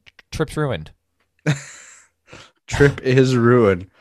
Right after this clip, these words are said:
Speaker 2: Um,
Speaker 1: I need to share my screen more, yeah.
Speaker 2: No,
Speaker 1: There we go.
Speaker 2: you do not. Um, yeah, it's, uh,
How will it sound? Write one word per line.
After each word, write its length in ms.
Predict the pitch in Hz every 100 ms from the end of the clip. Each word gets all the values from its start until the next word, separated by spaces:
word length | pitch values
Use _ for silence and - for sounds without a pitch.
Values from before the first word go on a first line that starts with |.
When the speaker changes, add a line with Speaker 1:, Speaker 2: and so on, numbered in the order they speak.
| _ _ _ _ _ _ 104
Speaker 2:
Um, 420 | 110 110 90 82
Speaker 1:
I 40 |
need 140 | 107 90
to 80 | 82
share 140 | 82
my 100 | 69
screen 260 | - 87 85
more, 140 | 90
yeah. 140 | 82 85 - _ _ _ _ -
Speaker 2:
No, 140 | 92
Speaker 1:
There 80 | 73
we 60 | -
go. 80 | -
Speaker 2:
you 80 | 82
do 100 | 85
not. 180 | 78 - _ _ _ _ _ _ -
Um, 640 | 120 113 95 76 - _ _ -
yeah, 260 | 127 131 98
it's, 360 | 101 - -
uh, 440 | 135 131 127 120